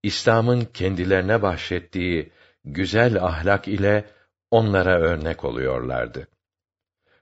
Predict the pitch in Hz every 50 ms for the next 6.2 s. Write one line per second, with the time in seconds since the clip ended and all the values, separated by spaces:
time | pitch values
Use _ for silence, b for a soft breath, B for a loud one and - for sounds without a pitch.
0 | _ _ _ _ 113 120 127 127 135 143 143 127 95 98 98 92 85 82 - -
1 | _ _ _ _ _ _ _ - 101 101 - - 107 107 104 95 110 117 110 98
2 | 82 92 90 76 82 90 76 80 101 113 117 101 90 92 85 80 82 82 92 95
3 | - 98 95 87 85 - 98 87 - 101 95 92 82 87 95 95 95 b b b
4 | b b b b b _ _ - 131 156 143 110 101 92 90 - 87 85 80 71
5 | 67 - - _ _ _ _ - 101 104 95 104 113 117 113 110 107 110 113 120
6 | 127 120 b